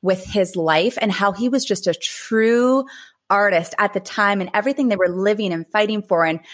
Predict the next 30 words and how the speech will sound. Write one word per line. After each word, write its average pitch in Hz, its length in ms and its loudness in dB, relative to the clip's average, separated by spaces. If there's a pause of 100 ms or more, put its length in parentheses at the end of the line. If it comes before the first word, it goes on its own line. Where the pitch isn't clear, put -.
(160)
the - 80 0
way 220 100 2
he 247 160 0
lived. 208 380 2
I 202 100 2
was 208 120 2
just 233 180 0
like, 226 180 -2
"You 220 140 -2
guys, 214 360 2 (200)
Google 196 320 2
him, 277 360 2 (400)
<laughs> - 380 -10
look 233 280 0
into 233 200 0
him," 285 200 2
because 226 300 0 (100)
it 226 180 2 (120)
is 240 160 0
incredible 202 1120 -2 (240)
what 190 220 -2
they 208 140 0
were 202 120 4
living 190 300 0
for 202 240 2
and 190 140 -2
fighting 190 280 0
for 180 160 2
back 170 260 0
then. 165 420 0